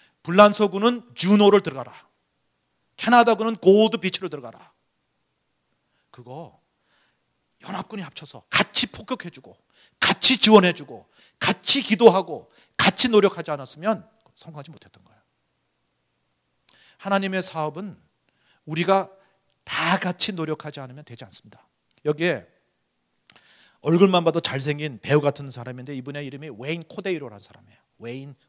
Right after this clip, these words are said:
코데이로. 뭐 제가 제칠 안식 예수 재림 교회 교회 목사로서 편견과 그로 이분이 "아, 우리 안식일 교회 목사님입니다." 그러면 얼마나 좋겠어요. 그렇지 않아요. 이분은 호놀룰루에 있는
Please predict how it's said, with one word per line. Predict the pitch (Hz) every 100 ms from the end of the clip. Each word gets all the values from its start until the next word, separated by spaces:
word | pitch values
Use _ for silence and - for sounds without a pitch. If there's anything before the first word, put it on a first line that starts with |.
| _
코데이로. | 185 143 120 156 _ _ _ _ _ _ _ _ _ _ _ _ - _ - _ _ _ _ _
뭐 | 110 123 117 98 _ _ _ _
제가 | - 143
제칠 | 143 143 151
안식 | 147 135 139
예수 | 135 -
재림 | 135 135
교회 | - 139 131 127 120
교회 | 131 131 123
목사로서 | 123 117 139 127 120 143 -
편견과 | - 220 208 190 147 139 104 _
그로 | - 131 120 _ _
이분이 | 151 156 165 180 147 _ _ _ _
"아, | - 143 139 139 123
우리 | 120 156 156
안식일 | - 143 - 170 156
교회 | 165
목사님입니다." | 151 127 - 143 139 135
그러면 | 135 147 180
얼마나 | 139 170 165
좋겠어요. | 151 - 117 -
그렇지 | 95 107 -
않아요. | 90 87 _ _ _ _ _ _ _ _ _ _ _ _ _
이분은 | 131 143 170 160 _ _ -
호놀룰루에 | 214 208 196 180 175 165 151 143
있는 | 135 160 185